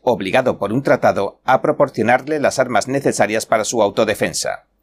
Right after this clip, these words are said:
El gobierno de Biden también mantiene una doctrina de ambigüedad estratégica,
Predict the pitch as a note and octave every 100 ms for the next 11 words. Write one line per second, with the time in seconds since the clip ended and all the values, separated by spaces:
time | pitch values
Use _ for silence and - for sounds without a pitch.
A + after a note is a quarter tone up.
0 | _ _ - F#2+ G#2 B2+ B2 C3 A#2 A2+
1 | C3 D3+ D3 G2+ G2+ A#2+ B2 A#2 A2+ A2
2 | - _ - D3+ D#3 C3+ - C#3+ D3 D#3
3 | C#3 G#2+ G2+ G#2 G2 F#2+ A#2 G2+ A2+ G#2
4 | D3 - F2+ F2 -